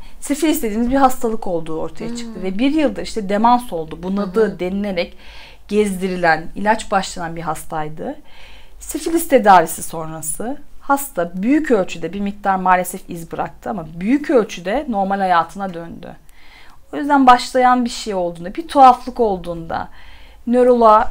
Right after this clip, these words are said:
Speaker 1: hemen gidilecek yani. Beyin hiç hafife alınacak bir organ değil.
Speaker 2: Evet.
Speaker 1: Hastalandığı zaman hayat zehir oluyor.
Speaker 2: Kesinlikle hocam. Bir de çok duygusal insanların nörolojik problemlere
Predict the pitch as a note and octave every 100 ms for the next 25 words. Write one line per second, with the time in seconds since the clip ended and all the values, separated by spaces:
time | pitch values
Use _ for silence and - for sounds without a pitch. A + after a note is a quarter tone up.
0 | - F#3+ F#3+ F3 D#3+ D3+ E3 E3 - -
1 | - G#2+ - F3+ - - - G#3+ B3 B3
2 | A#3+ B3+ - - A#3 A3+ - B3 A3 G3
3 | G#3 - G3 F#3 F3 F3 F3+ E3 D#3 D#3
4 | - - F3 A3 A3 - G#3 G#3 A3+ B3
5 | A3 G#3 G#3+ G#3 A3 - G#3 G3 F3 -
6 | - - - F#3 F#3+ F3+ E3+ E3+ E3 -
7 | - - - - E4 D#4+ D#4 C4 B3+ -
8 | C#4 B3 - A3+ A3 A3+ A#3 G#3 G#3 A3+
9 | - G#3 F#3+ F#3+ F#3+ G3+